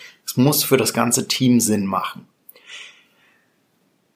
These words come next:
Ich bin mir sicher, das kommt noch. Was aktuell noch nicht geht, ist, ähm, Spalten direkt in Teams anlegen. Auch das, äh, wird, vermute ich mal, noch kommen,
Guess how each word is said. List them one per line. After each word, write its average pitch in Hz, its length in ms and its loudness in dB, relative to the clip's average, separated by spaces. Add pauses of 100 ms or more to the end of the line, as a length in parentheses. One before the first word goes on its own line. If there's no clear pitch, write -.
(140)
Ich 131 140 -2
bin 147 100 2
mir 160 100 4
sicher, 170 280 2
das 139 180 -2
kommt 131 400 -2
noch. 180 440 -6
Was 120 380 -2
aktuell 127 760 0
noch 110 320 0
nicht 139 480 -4
geht, 147 340 -2
ist, 117 480 0
ähm, 104 280 -2
Spalten - 400 0
direkt - 300 -6
in 101 140 -8
Teams 110 340 -2
anlegen. 151 540 -2
Auch - 240 -6
das, - 480 0
äh, 110 360 -2
wird, 135 260 0
vermute 120 420 -2
ich - 120 -6
mal, - 140 -8
noch - 200 -16
kommen, - 460 -2